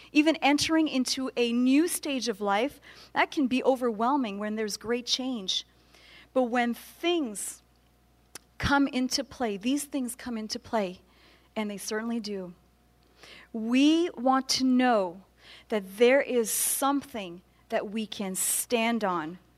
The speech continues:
something that has true heavy weight that we can stand on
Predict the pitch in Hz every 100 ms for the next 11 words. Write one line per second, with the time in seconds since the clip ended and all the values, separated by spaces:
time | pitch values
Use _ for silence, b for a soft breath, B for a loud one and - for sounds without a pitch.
0 | b b b - - - 277 285 - 285
1 | 262 214 202 196 190 185 185 - _ -
2 | - - 285 294 294 302 302 b b -
3 | - 302 320 269 269 233 214 B B 220
4 | 208 247 240 185 - - - B B B
5 | 240 226 220 277 285 262 214 - - -
6 | 240 254 240 202 190